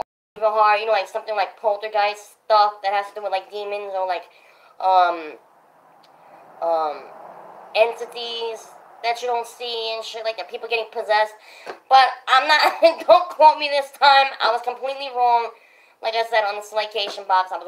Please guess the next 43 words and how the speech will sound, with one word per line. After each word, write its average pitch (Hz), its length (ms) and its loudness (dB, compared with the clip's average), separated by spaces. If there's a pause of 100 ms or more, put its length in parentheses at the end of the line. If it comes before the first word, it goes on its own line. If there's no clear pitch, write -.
(160)
way 208 280 4
off. 196 280 4
It 185 80 -6
had 190 220 -4
to 185 120 -16
do 180 80 -12
with 165 120 -14
school, 202 460 -12
stuff - 280 -8
for 165 80 -18
school. 202 440 -10 (320)
Oh 196 60 0
yeah, 233 120 4
and 214 80 0
then 226 100 2
it 220 60 0
was, 220 120 -2
like, 196 220 -4
um, 175 260 2 (100)
a 175 100 -4 (140)
Pennywise 202 680 -2 (560)
pencil 247 340 0
case. 233 580 -2
I 240 120 -2
mean, 233 160 0
I 277 180 0 (240)
was 254 120 -14 (140)
<laughs> - 120 -20
on 240 160 2
that 202 180 0
box. 175 380 0 (680)
So, 214 400 2
um, 185 540 0 (460)
yeah, 220 220 0
it's 254 80 -6
horrible 233 420 2
me 214 240 -8
guessing 208 420 0
with, 202 140 -10 (220)
just 214 160 -2
by 214 180 4
these 208 180 -14
names. 196 420 -6